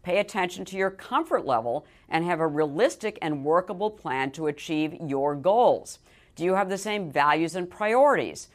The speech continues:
Does the firm emphasize long-term outcomes in investments rather than short-term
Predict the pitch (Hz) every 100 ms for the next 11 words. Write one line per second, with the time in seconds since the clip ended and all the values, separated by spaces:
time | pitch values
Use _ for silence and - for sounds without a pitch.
0 | _ _ 170 165 185 202 208 - 202 208
1 | 214 196 156 147 165 208 254 262 190 156
2 | 120 139 135 139 123 135 - 139 135 123
3 | 123 - 123 151 - _ _ 151 170 170
4 | 165 160 - - 175 - - 175 160